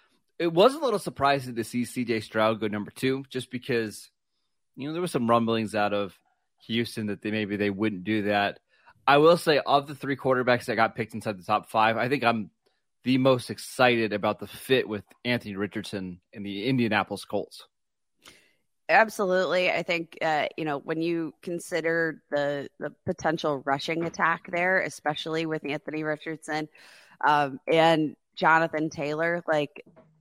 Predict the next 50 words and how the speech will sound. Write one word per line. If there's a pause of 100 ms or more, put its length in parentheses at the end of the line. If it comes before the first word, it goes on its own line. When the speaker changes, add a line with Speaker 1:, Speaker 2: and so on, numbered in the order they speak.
(140)
Speaker 2:
that's
a
one-two
punch
you
can't
replicate
many
times
Speaker 1:
Mm.
Speaker 2:
in
the
N
F
L. (380)
Uh,
Speaker 1:
Well,
and
the
Speaker 2:
especially
Speaker 1:
coach, (120)
with
the
coach,
Speaker 2:
A-,
Speaker 1:
right?
Speaker 2:
and
Speaker 1:
You
Speaker 2:
the
Speaker 1:
get,
Speaker 2:
coach. (200)
Speaker 1:
you
get
the,
the
perfect
coach
to
develop
that
guy. (960)
Speaker 2:
I,
I
think (120)
he's
definitely
in
a
good
spot.